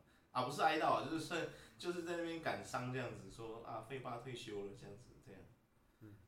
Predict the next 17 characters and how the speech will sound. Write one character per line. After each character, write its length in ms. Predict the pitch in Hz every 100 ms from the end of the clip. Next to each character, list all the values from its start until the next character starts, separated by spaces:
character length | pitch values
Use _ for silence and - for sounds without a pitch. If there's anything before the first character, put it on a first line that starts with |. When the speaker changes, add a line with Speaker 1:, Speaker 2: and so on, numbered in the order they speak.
| -
Speaker 1:
嗯。 240 | 98 92 87 - - -
Speaker 2:
他 100 | 156
们， 100 | 143
然 100 | 135
后 80 | 160
塞 160 | 165
尔 100 | 175
维 180 | 123 123
亚 140 | 139 101
族 220 | 101 113
群 240 | 113 104
大 200 | 104 135
部 140 | 117 127
分 240 | 127 110
的 60 | 98 92
信 360 | - - 123
仰 100 | 95